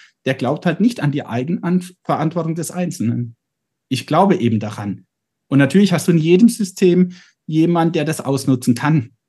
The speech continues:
Ja, aber jemand, der etwas ausnutzen will, schafft das in jedem System.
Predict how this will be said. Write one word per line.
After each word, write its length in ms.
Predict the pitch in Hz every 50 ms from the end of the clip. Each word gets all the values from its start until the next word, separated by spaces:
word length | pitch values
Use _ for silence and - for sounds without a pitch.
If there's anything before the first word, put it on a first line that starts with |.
| _ _ _ _ -
Ja, 220 | 123 139 165 -
aber 120 | 131 120 120
jemand, 500 | 120 123 156 180 202 202 190 180 180 156
der 200 | 143 139 - 147
etwas 320 | 135 - 139 139 - -
ausnutzen 640 | 127 135 151 - - 151 143 - - 143 127 117 117
will, 380 | 139 165 185 202 208 202 - _ _
schafft 320 | - - - 123 120 -
das 140 | 135 120 -
in 120 | 120 120 113
jedem 520 | 113 113 127 123 123 113 104 107 110 _ _ _
System. 540 | _ - - 95 90 - - - - - _